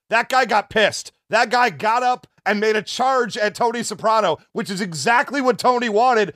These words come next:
'cause that's when he beats the crap out of him, which is what he did. And let's talk about, you know, Tony Montana always being around here. Who can forget the hotel room scene? Don't bring a, a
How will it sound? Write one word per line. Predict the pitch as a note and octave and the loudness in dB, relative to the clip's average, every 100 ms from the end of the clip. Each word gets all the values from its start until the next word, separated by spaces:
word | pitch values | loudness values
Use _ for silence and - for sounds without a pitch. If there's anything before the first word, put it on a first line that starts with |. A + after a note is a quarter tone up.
| _ - | _ -6
'cause | F#3 | -6
that's | D3 C4 C4+ - | 0 2 2 0
when | A#3 A3 | 0 0
he | |
beats | F3 G#3+ A3+ - | -4 -6 -6 -4
the | G#3+ | -2
crap | A3+ C4+ - | 0 0 2
out | G3+ E3+ | 0 0
of | D#3+ | 0
him, | E3 D#3+ - _ | -4 -6 -16 _
which | F3+ | -10
is | F#3+ | -6
what | F#3 G#3+ | -2 -2
he | F#3+ | 0
did. | A#3+ G#3 - _ - | 0 -2 -4 _ -2
And | A#3+ B3+ | -2 2
let's | C#4 C4+ - | 0 0 -2
talk | B3+ C#4+ - | 0 0 0
about, | G3 G3 F#3+ F3+ | 2 4 2 0
you | F#3 | -2
know, | F#3+ F3+ | 0 0
Tony | A3+ A#3+ A3 | 0 0 2
Montana | F#3+ F3+ A3+ A#3+ G3 | 0 0 0 2 2
always | F3+ F#3+ F3+ B2 | 2 2 0 -2
being | G3 F#3+ | -2 -2
around | F3 F#3 A3+ | 0 2 0
here. | F3 C3+ - _ | 0 -8 -12 _
Who | C4 C#4+ | -2 -2
can | E4 | -2
forget | A3+ B3 A#3 - | -4 -2 0 2
the | F#3+ | 2
hotel | G#3+ - A#3+ C4 | 2 0 0 2
room | A3+ F#3 F3+ | 2 0 -2
scene? | - F#3 D#3 C#3 _ _ | -6 -4 -4 -10 _ _
Don't | A3+ A#3+ G3 | 0 0 0
bring | A3+ A#3 | 0 2
a, | A3 G3 E3 | 2 2 4
a | E3+ D#3+ | 2 0